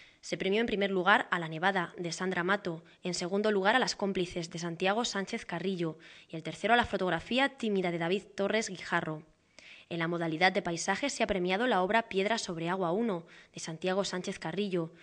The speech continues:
en segundo lugar Foto uno, de David Blanco Hernández, y en tercer lugar Cermaz, de David Torres Guijarro.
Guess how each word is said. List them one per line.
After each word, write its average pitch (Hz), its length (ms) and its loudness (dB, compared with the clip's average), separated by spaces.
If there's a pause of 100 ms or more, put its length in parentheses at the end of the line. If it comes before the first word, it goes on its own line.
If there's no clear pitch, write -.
(240)
en 170 80 -6
segundo 180 340 0
lugar 180 300 4
Foto 202 320 -2
uno, 196 320 2
de 170 120 -4
David 175 260 0
Blanco 175 340 0
Hernández, 180 560 -4 (240)
y 180 80 -4
en 170 60 -2
tercer 220 280 -2
lugar 214 300 4
Cermaz, 175 460 -2 (280)
de 170 80 -4
David 170 360 0
Torres 240 260 2
Guijarro. 165 500 -4